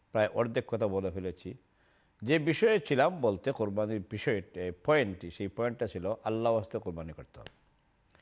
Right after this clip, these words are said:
আল্লাহ ওয়াস্তে কোরবানি করেন না, আর ফুটানি মারার জন্য করেন।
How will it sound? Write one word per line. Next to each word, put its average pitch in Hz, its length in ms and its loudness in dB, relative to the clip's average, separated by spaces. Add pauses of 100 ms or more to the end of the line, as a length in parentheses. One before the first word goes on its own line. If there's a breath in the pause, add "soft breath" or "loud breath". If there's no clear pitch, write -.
(420 soft breath)
আল্লাহ 165 300 6
ওয়াস্তে 175 320 4
কোরবানি 151 540 4
করেন 120 360 4
না, 107 300 0
আর 110 240 0
ফুটানি 127 460 0
মারার 123 280 4
জন্য 95 260 -2
করেন। 85 420 -8